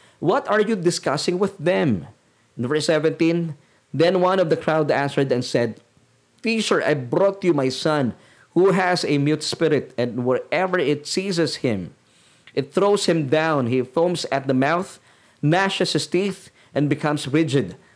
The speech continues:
"So I spoke to your disciples that they should cast it out,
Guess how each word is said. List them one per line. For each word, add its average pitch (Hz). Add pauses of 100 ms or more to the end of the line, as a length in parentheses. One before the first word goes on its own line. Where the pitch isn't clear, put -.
(160)
"So -
I 175
spoke 214
to 190
your 185
disciples 175
that 160
they 170
should 147
cast 185
it -
out, 143